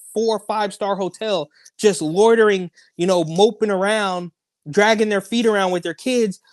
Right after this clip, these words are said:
with this entitled look on their face. Like one, uh, picture that I just couldn't help but, like, immediately post, because this woman with this giant grin on her face, clearly, you know, nine months pregnant, like, about to burst, with this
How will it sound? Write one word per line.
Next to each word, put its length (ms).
with 200
this 320
entitled 720
look 180
on 140
their 160
face. 320
Like 220
one, 320
uh, 200
picture 320
that 120
I 140
just 240
couldn't 280
help 340
but, 280
like, 280
immediately 640
post, 400
because 300
this 180
woman 420
with 140
this 200
giant 480
grin 300
on 120
her 140
face, 380
clearly, 640
you 120
know, 260
nine 520
months 200
pregnant, 380
like, 160
about 460
to 80
burst, 640
with 160
this 220